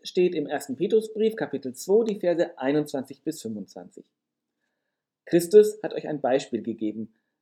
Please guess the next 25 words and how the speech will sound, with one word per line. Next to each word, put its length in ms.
damit 240
ihr 140
ihm 200
in 140
seiner 220
Fußspur 560
nachfolgt. 680
Er 100
hat 140
keine 300
Schuld 300
auf 140
sich 200
geladen 460
und 140
au-, 180
und 160
aus 140
seinem 280
Mund 280
kam 240
nie 180
ein 180
unwahres 540
Wort. 380